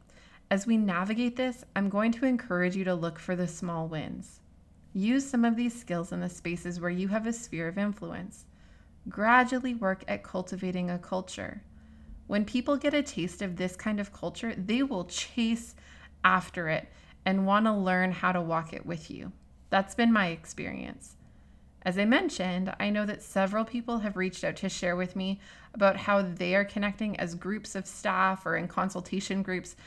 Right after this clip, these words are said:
to check in together, as well as process and work out applications for the podcast topics week to week into their own workplaces and work-related experiences. You may find it helpful to do something like this,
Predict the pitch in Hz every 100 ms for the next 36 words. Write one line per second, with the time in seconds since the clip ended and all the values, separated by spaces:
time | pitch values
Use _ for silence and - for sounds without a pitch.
0 | - - - 180 - 214 214 277 247 202
1 | 175 165 156 165 - - 175 180 180 180
2 | 180 - 190 165 170 202 202 220 196 180
3 | 180 - 170 170 170 247 254 - 180 180
4 | 180 175 180 - 370 - 170 - 165 165
5 | 175 - 170 - 208 226 208 - - -
6 | - - 196 190 208 208 185 180 180 190
7 | - 202 196 190 185 - 180 165 160 175
8 | 165 160 165 160 - - - 160 - -
9 | - - - - - - - - - -
10 | - - - 185 208 233 269 269 262 220
11 | 175 180 175 180 180 180 175 165 165 165
12 | - - -